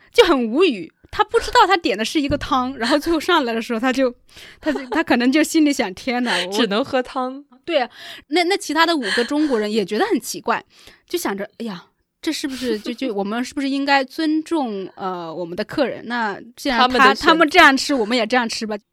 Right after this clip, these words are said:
Speaker 1: 都把自己点的什么青椒肉丝放在自己的面前，<laughs> 最后大家都是吃那一盆菜。
Speaker 2: 天哪，这个太逗了。<laughs>
Speaker 1: 嗯，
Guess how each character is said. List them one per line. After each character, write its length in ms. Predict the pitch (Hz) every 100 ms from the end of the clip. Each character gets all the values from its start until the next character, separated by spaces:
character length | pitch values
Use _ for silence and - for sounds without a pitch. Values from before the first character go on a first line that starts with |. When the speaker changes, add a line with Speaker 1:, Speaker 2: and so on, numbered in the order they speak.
| - -
Speaker 1:
都 100 | 339
把 160 | 294
自 160 | 233 311
己 120 | 277
点 180 | 269 - 370
的 80 |
什 120 | 226 392
么 80 | -
青 200 | - 294
椒 160 | 277
肉 160 | 277 277
丝 220 | 254 262
放 160 | 254 254
在 80 | 233
自 100 | 240
己 80 |
的 120 | 196 196
面 200 | 226 208
前， 240 | - 196 220 - -
<laughs> 280 | - 605 -
最 140 | 330
后 100 | 302
大 160 | 294 285
家 140 | 269
都 140 | 269
是 100 | 285
吃 240 | 269 - 277
那 140 | 302
一 100 | 294
盆 240 | - 226 349
菜。 220 | 269 214
Speaker 2:
天 280 | 262 247 247
哪， 320 | 233 208 285 - 539 539 494 427 370 -
这 140 | 311
个 80 | 247
太 260 | 240 339 277
逗 400 | - 285 247 226
了。 160 | 226 294 - - 427 -
<laughs> 580 | - - _ _ _ -
Speaker 1:
嗯， 160 | 262